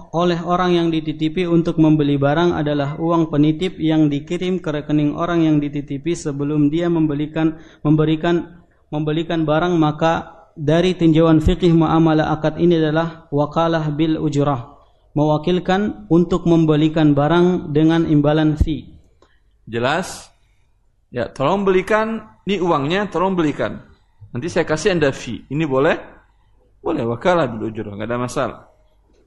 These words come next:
Speaker 2: Terus?
Speaker 1: Maka dua puluh ribu adalah ujrah atau imbalan atas jasanya membelikan barang. Hukum akad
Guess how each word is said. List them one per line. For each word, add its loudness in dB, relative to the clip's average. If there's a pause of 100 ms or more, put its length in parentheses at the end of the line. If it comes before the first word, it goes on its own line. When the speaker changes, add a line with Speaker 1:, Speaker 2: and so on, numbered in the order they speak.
(560)
Speaker 2:
Terus? -8
Speaker 1:
Maka 0
dua 0
puluh 0
ribu 0
adalah 0
ujrah 0
atau 0
imbalan 4
atas -4
jasanya 0
membelikan 2
barang. -2
Hukum -2
akad -4